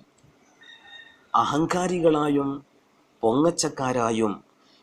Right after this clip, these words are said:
വളരെ ആവേശത്തോടു കൂടി അബൂജഹലിനെ പോലുള്ള നേതാക്കന്മാർ, അവരുടെ നേതാക്കന്മാർ പ്രഖ്യാപനം നടത്തലോടുകൂടെ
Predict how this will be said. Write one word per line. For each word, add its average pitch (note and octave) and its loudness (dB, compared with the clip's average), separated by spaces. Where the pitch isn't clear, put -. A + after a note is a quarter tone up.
വളരെ A2 2
ആവേശത്തോടു A#2 2
കൂടി A#2 -2
അബൂജഹലിനെ A2+ -2
പോലുള്ള B2 0
നേതാക്കന്മാർ, B2 -2
അവരുടെ A#2 2
നേതാക്കന്മാർ B2+ -4
പ്രഖ്യാപനം D3 -2
നടത്തലോടുകൂടെ A2 -2